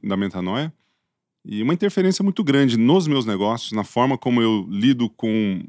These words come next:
com a minha vida pessoal, com a minha vida nos meus, com os meus colaboradores, com a turma que tá ali no meu dia a dia. Acho que foi uma, uma transformação muito grande. E quando eu penso, assim, de mentores que eu tive, ou que eu tenho na minha vida, né, que você continua presente na minha vida,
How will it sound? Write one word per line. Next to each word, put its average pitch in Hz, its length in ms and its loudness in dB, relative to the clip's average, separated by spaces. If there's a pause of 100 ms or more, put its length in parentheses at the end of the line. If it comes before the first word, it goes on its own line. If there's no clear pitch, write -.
com 104 100 -4
a - 20 2
minha 117 160 4
vida 120 300 0
pessoal, 107 460 -2
com - 80 -8
a - 40 -2
minha 107 120 -2
vida 143 280 -2
nos 120 200 -2
meus, 123 520 -2
com 110 80 -4
os 101 80 0
meus 135 160 2
colaboradores, 107 760 0
com 107 200 -8
a 104 60 -4
turma 160 300 -2
que 117 140 -8
tá 135 220 0
ali 120 180 2
no 127 120 4
meu 113 180 2
dia 104 160 -2
a 95 40 2
dia. 104 320 -4 (760)
Acho - 120 -10
que - 60 -20
foi 131 80 2
uma, 131 500 0
uma 104 180 -4
transformação 131 720 0
muito 151 300 0
grande. 107 440 0
E 95 60 -8
quando 151 200 2
eu 185 80 4
penso, 123 360 2
assim, 113 200 0
de 104 120 0
mentores 123 760 4
que - 80 -8
eu 107 80 0
tive, 123 380 0
ou 98 60 -2
que - 100 -4
eu 104 60 0
tenho 131 380 2
na 98 80 2
minha 98 140 2
vida, 135 260 0
né, 107 100 -2
que - 80 -12
você 101 200 -6
continua 107 420 -2
presente 104 420 -4
na 110 80 -6
minha 101 140 -6
vida, 135 300 -8